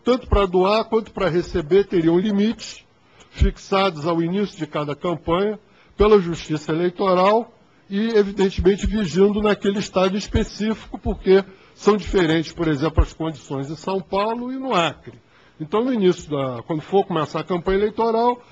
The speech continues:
o Tribunal Regional Eleitoral de São Paulo, do Acre, do Rio de Janeiro, et cetera, de-, decretaria que o limite para receber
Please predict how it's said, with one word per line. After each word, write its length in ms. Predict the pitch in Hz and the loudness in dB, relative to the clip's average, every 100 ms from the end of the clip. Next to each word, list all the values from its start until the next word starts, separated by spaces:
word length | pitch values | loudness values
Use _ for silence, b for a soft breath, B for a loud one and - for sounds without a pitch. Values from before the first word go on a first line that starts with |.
| B B | B B
o 120 | 214 220 | -6 -4
Tribunal 440 | 208 190 180 170 | -2 2 4 6
Regional 380 | 170 160 165 156 | 4 4 2 2
Eleitoral 480 | 156 160 175 151 165 | 2 2 2 2 0
de 60 | |
São 200 | - 214 | 0 -2
Paulo, 380 | 208 214 214 196 | 0 2 2 2
do 160 | 151 170 | 0 2
Acre, 300 | 180 165 147 | 2 0 -2
do 80 | 143 | 0
Rio 120 | 165 | 0
de 60 | |
Janeiro, 300 | 156 180 190 | 0 0 2
et 80 | 202 | 0
cetera, 320 | - 208 220 | 0 -2 -4
de-, 180 | 190 190 B B | -4 -4 B B
decretaria 760 | 160 180 202 202 202 170 190 220 | 0 2 2 2 2 2 2 0
que 140 | 220 | 0
o 40 | 220 | -2
limite 680 | 220 220 262 247 - 247 - b b | 0 2 0 0 -2 -4 -4 b b
para 240 | 190 196 | 0 2
receber 720 | 160 190 - 175 135 143 139 | 4 4 4 0 2 0 0